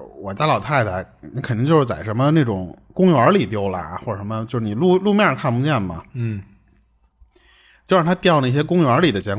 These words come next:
Speaker 1: 控和那个公园入口的那种监控，要不就是那种超市门口。他说万一进这种超市人多地儿，他一突然一迷糊，一犯病了，他出不来，他在超市里待着呢，可能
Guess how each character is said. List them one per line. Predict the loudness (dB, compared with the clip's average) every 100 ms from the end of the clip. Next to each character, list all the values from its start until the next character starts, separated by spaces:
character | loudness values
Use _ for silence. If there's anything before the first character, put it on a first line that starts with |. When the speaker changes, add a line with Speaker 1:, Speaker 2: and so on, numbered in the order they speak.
| -4
Speaker 1:
控 | -6
和 | -4
那 | -2
个 | -2
公 | -2 0
园 | 2
入 | 2 0
口 | -2 -8
的 |
那 | -8
种 | -8
监 | -8 -10
控， | -10 -12 -8
要 | 0 2
不 | 4
就 | 2 2
是 | 0
那 | -2
种 | -4 -8
超 | -2 0
市 | 0
门 | 0 0
口。 | -2 -4 -10 -12 _ _ _ _ _ _ _
他 | 2
说 | 4 4
万 | 4 2
一 |
进 | 0 -2
这 | 0
种 | -2
超 | 0 2 2
市 | 2
人 | 0 2
多 | 4 4
地 | 2
儿， |
他 | 0 0
一 | -2 -2
突 | 0
然 | 2 2
一 | 0
迷 | -2 -2
糊， | 0 0 -2 -10 -12
一 | -8
犯 | -4 0
病 | 0 0
了， | -4 -8 _ _ _ _ -10
他 |
出 | -6 0
不 |
来， | 2 2 2
他 |
在 | 2 0 -2
超 | 0
市 | 2
里 | 2 0
待 | -6
着 | -8
呢， | -12
可 |
能 | -14 -16 -18